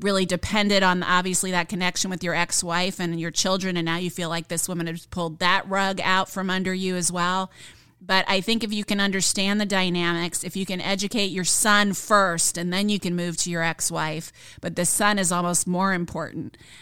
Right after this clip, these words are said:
You know, also make sure you are supported, because when you're in the middle of being significantly gaslit and abandoned,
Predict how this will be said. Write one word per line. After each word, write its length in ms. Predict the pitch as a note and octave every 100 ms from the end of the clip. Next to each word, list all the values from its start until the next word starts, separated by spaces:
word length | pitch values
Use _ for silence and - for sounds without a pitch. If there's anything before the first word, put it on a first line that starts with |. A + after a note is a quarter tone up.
| -
You 120 | - G#3
know, 280 | F#3 F3+ -
also 320 | G3 G3+ A3
make 180 | G3 F#3
sure 460 | - F#3 F#3 F#3 E3+
you 220 | G3 G3
are 160 | F3+ F3+
supported, 680 | - G3 A3 B3+ A3+ D#3+
because 380 | D#3+ E3 F#3 F3
when 220 | F3+ G3
you're 120 | G#3+ G#3
in 100 | G3+
the 60 |
middle 260 | G3 G3 F#3
of 120 | F3
being 200 | F#3 F3+
significantly 880 | E3+ - F3+ F#3 G3 G#3+ G3 F3 F3
gaslit 760 | F3 E3+ F3+ F#3+ - G3+ G3+
and 180 | - F3+
abandoned, 920 | F3 F3 F3+ G3+ G3+ E3+ E3 E3+ E3+